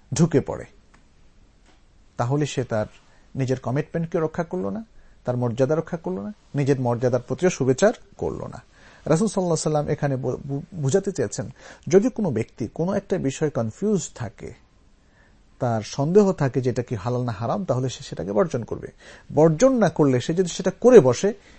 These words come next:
তাহলে হয়তোবা সে, সেটা এমন হতে পারে সেটা হারাম, কারণ তার কাছে স্পষ্ট নাই হারাম কিনা, তারপর সে করল, তাহলে সেটা যদি হারাম হয়ে যায়,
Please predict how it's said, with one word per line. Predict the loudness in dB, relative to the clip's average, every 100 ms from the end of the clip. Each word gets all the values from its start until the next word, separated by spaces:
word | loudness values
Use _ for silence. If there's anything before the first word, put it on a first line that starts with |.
| _ -2
তাহলে | 0 0
হয়তোবা | 2 2 4 2
সে, | 2 -4 -6 -18 -20 _ _ _
সেটা | -6 -2 0
এমন | 2 2
হতে | 2 2
পারে | 2
সেটা | 0 0
হারাম, | 2 2 0 -10 _ -14 -4
কারণ | -2
তার | 0 -2
কাছে | 0 -2
স্পষ্ট | -2 -4 -2 -2
নাই | -2 -4 -8 -12 _
হারাম | -10 -6 -6
কিনা, | -6 -10 -10 -16 _
তারপর | -8 -2 -2
সে | 0
করল, | 2 4 4 2 -4 -20 -20 _
তাহলে | 0 0
সেটা | -2 -6 -4
যদি | -4
হারাম | 0 4 6
হয়ে | 6
যায়, | 4 -2